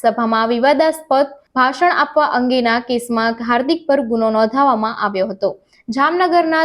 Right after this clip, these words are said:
ધોતાપુરમાં ચાર નવેમ્બર બે હજાર સત્તરમાં નોંધાયેલી ફરિયાદમાં હાર્દિક પટેલ અને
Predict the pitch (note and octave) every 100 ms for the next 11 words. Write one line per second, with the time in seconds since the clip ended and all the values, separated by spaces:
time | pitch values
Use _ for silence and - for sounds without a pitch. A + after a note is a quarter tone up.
0 | D#4 C4+ C4+ B3 B3+ A#3+ A3+ G#3+ - C#4+
1 | D4+ D4+ C#4+ C#4 C4 A3+ B3 A#3 G#3+ G#3
2 | G#3+ G#3+ A#3 - D#4 D4 D4 C#4 B3+ B3+
3 | A#3+ B3 B3+ A#3 A3+ G#3+ G#3 G#3+ B3 -
4 | - _ C4+ D4 E4+ F4 D#4 D4+ D#4 C#4+
5 | B3+